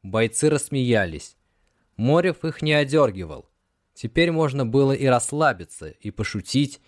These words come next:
Дело было сделано. У фургонов развернулись, услышав команду капитана: "Задержитесь на секунду". Морев оглядел лица бойцов, хотел поблагодарить их за успешно проведенную операцию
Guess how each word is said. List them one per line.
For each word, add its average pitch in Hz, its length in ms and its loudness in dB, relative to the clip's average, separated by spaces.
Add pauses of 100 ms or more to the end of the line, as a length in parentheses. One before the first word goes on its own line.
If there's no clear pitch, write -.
(280)
Дело 160 420 2
было 147 340 2
сделано. 110 640 -2 (680)
У 98 80 -8
фургонов 156 580 0
развернулись, 139 680 0
услышав 139 460 0
команду 117 460 0
капитана: 95 760 -4 (340)
"Задержитесь 123 800 2
на 117 80 -2
секунду". 95 680 0 (440)
Морев 165 440 2
оглядел 143 480 0
лица 135 320 0
бойцов, 104 640 0 (360)
хотел 190 440 0
поблагодарить 135 800 0
их 123 140 -2
за 110 140 -2
успешно 123 560 -2
проведенную 110 800 0
операцию 123 880 0